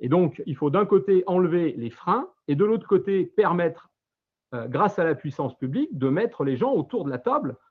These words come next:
pour créer, euh, ce, euh,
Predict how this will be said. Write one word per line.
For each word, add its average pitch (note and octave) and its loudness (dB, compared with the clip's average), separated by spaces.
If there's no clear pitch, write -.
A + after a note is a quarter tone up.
pour D3+ -4
créer, G3+ 4
euh, B2 2
ce, - -2
euh, B2 0